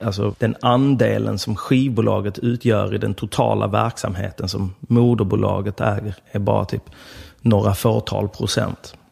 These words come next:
Så att större delen av det de gör är annat. Det är väl, tror jag, samma bolag som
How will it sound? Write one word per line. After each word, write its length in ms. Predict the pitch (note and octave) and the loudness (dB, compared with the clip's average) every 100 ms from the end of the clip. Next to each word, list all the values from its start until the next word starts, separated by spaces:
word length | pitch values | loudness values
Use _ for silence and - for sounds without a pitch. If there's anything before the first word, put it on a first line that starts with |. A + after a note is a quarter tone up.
| - | -12
Så 100 | - | -10
att 120 | - | -6
större 340 | - A#2 G#2 G#2 | 0 0 2 2
delen 240 | G#2 G2 | 4 4
av 260 | G#2 G#2 A2 | 2 0 2
det 180 | G2 | 2
de 200 | G#2+ G2+ | 2 2
gör 260 | G#2+ G#2 G#2 - _ _ | 4 2 0 -8 _ _
är 280 | - G#2+ G2 - | -6 -6 -6 -6
annat. 560 | - G#2+ A2+ F#2 - - - - - - _ _ - | -2 0 0 -4 -8 -20 -20 -20 -20 -20 _ _ -10
Det 160 | G#2+ G2+ | -2 0
är 40 | |
väl, 260 | G2+ A1+ - _ _ _ _ _ - - | 2 -2 -4 _ _ _ _ _ -10 -4
tror 300 | - A2+ G2+ | 0 2 2
jag, 160 | G#2 G#2+ | 0 0
samma 300 | C#3 A#2 G2+ | 2 2 2
bolag 500 | G#2 A2 G#2 G#2+ G2 | 2 2 0 -2 -2
som 300 | - F#2+ | -4 -4